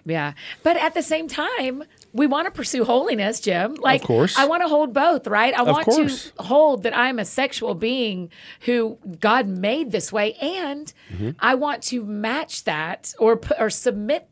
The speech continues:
Speaker 1: that. Do I wanna submit that to
Speaker 2: I don't know.
Speaker 1: the holiness of God? Like, how did those coexist? What's the
Speaker 2: Mm-hmm.
Speaker 1: practical coexisting for people who wanna walk with God in their singleness and not turn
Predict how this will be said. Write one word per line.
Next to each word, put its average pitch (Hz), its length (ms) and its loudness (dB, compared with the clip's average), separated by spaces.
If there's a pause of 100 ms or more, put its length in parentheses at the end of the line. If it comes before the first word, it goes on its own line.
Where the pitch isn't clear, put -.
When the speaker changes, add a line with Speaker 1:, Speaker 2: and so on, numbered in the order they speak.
Speaker 1:
that. 156 380 -4
Do 233 80 -4
I 233 80 2
wanna 277 180 -2
submit 330 520 -6
that 392 260 -4 (480)
to 320 160 0 (100)
Speaker 2:
I 101 60 -6
don't 123 100 0 (100)
know. 120 100 -2
Speaker 1:
the 294 100 2
holiness 311 500 -2
of 311 80 -10
God? - 220 2
Like, 269 200 0 (1000)
how 302 160 4
did 349 140 2
those 285 320 2
coexist? 226 640 0
What's 196 260 -2
the 135 100 0
Speaker 2:
Mm-hmm. 165 160 -10
Speaker 1:
practical 247 500 -2
coexisting 202 800 -2 (300)
for 247 120 6
people 233 280 2
who 214 100 2
wanna 202 200 -2
walk 214 300 0
with 277 140 0
God 214 400 2
in 220 160 0
their 262 160 0
singleness 175 800 -4 (280)
and 202 240 -2
not 214 480 -4 (300)
turn 214 300 -4